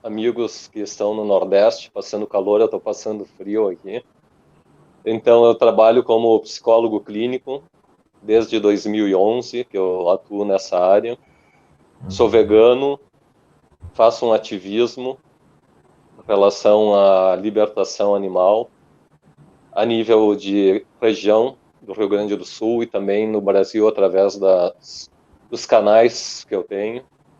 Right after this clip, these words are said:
Speaker 1: das redes sociais e os canais. Então é isso. É um privilégio poder estar aqui dividindo esse espaço com duas pessoas com uma bela caminhada, tanto dentro do veganismo como do anarquismo.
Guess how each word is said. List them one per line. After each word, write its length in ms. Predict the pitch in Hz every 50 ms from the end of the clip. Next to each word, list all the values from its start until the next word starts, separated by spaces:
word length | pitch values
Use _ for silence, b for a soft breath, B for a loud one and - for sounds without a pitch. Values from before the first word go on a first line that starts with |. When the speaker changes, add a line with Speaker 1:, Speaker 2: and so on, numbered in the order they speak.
| _ _ _ _ _ _
Speaker 1:
das 180 | 92 95 -
redes 300 | - - 104 104 101 -
sociais 640 | - - 104 95 - - - 98 92 98 101 104 98 95
e 60 | 92
os 160 | 90 - -
canais. 680 | - 98 87 87 90 95 101 110 120 - - - - _ _ _ _ _ _ _ _ _ _ _ _ _ _ _ _ _ _ _ _ _
Então 160 | _ - 120 127
é 80 | 135
isso. 460 | 120 104 101 95 - - - - - _ _ _ _ _ _ _ _ _ _ _ _
É 60 | -
um 80 | 110 107
privilégio 840 | - _ _ _ 127 127 131 131 123 113 110 110 113 120 117 117 120
poder 280 | - 113 104 101 107 110
estar 320 | 110 - - 107 104 104
aqui 180 | 104 104 110 101
dividindo 460 | 101 107 98 98 90 95 101 107 107
esse 160 | 107 - -
espaço 640 | - - _ - 98 95 107 110 - - 127 123 - _ _ _ _ _ _ _ _ _
com 120 | - 110 110
duas 280 | 107 113 117 113 -
pessoas 720 | - - 110 - - - 117 110 110 117 110 110 - - _ _ _ _ _ _
com 80 | -
uma 240 | 110 107 107 104 98
bela 320 | 98 95 110 113 117 120
caminhada, 600 | 120 - 110 101 104 101 98 101 104 107 107 110
tanto 280 | - - 107 113 - 113
dentro 320 | 101 104 110 113 110 113
do 100 | 104 101
veganismo 800 | 90 101 104 101 107 101 101 101 101 107 113 - 120 110 110 107 _
como 200 | 107 104 104 107
do 160 | 101 104 104
anarquismo. 840 | 101 98 95 95 - _ _ 107 104 117 120 110 - 120 120 131